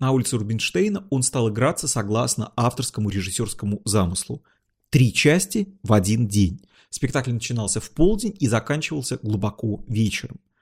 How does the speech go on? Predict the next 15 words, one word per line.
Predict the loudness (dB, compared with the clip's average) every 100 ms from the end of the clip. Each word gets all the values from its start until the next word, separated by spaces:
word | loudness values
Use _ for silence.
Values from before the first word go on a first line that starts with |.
| _ _
Это | -2 0
семь | 2 2 0 -2
с | -8
половиной | -2 0 0 0 -2
часов | -6 -2 -2 -2 -4
чистого | -2 0 0 -2
театрального | -2 -4 -2 -2 -2 -4
времени | -2 0 0 -2 -4 -8 _
плюс | 4 4 2 -6
часовые | -6 -2 0 0 2 0 0
антракты. | 0 0 0 -4 -8 -20 _ _ _ _ _ _ _
В |
последнем | -2 0 2 2
выпуске | 2 0 -4 -6
подкаста | -4 -6 -2 -4 -4 -8